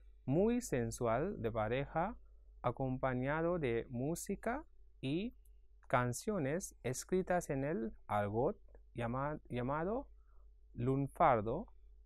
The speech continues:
que expresan la melancolía y la tristeza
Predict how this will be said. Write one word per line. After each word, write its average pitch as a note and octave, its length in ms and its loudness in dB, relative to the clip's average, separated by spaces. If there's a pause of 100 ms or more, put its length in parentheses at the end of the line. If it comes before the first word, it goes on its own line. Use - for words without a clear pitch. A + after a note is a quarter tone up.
(140)
que C#3+ 320 0
expresan D#3+ 960 -2
la A2+ 400 2
melancolía A2 1040 -2
y D#3 380 -4 (380)
la B2 300 2
tristeza D3 1040 -4